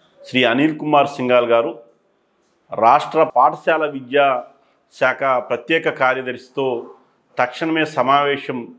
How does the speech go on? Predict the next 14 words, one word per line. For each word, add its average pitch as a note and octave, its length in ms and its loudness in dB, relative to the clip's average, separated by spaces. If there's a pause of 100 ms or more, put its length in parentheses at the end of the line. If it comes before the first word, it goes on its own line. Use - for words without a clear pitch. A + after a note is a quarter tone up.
పరిచి, D#3+ 420 -2 (280)
జాయింట్ D#3 540 -2 (440)
సమావేశాన్ని C#3 720 0
నిర్వహించి, C3+ 800 -2 (280)
ఈ B2 100 2
రాష్ట్రంలో D#3+ 640 -2
ఉన్నటువంటి C#3+ 600 -8
ప్రాథమిక D#3 560 0
పాఠశాలలను C#3 960 0 (100)
మూసివేసి D3+ 760 0 (320)
విద్యార్థుల D#3 680 0
యొక్క D3+ 520 0 (380)
జీవితాలను D#3 760 2
కాపాడటానికి C#3 1000 0